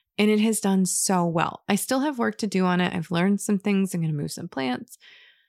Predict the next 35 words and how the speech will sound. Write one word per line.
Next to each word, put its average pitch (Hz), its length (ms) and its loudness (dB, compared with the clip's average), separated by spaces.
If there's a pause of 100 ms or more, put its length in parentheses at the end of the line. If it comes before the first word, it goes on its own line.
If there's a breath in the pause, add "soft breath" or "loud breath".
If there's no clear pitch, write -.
(420 soft breath)
Everything's 247 420 2
a 202 60 2
work 185 160 0
in 170 120 2
progress. 170 420 -2
It 208 120 2
isn't 233 260 0
gonna 185 200 2
be 170 120 -2
done 151 240 -4
yet, 165 260 0
and 233 160 0
that's 240 160 -2
okay. 247 440 -6 (440 loud breath)
But 240 420 -2 (640)
I 202 100 2
was 208 140 2
able 233 200 2
to 240 180 -4 (100)
do 196 180 2
it - 200 -2
well 170 720 -2 (220)
because 190 420 0
I 180 60 0
was 170 160 -2
able 165 220 -4
to 156 100 -14 (140)
focus, - 680 -12 (640 soft breath)
because 180 220 -2
I 160 220 -4
didn't 165 340 0
overdo 156 360 -6
it. - 180 -16 (100)
And 190 100 4
this, 202 360 0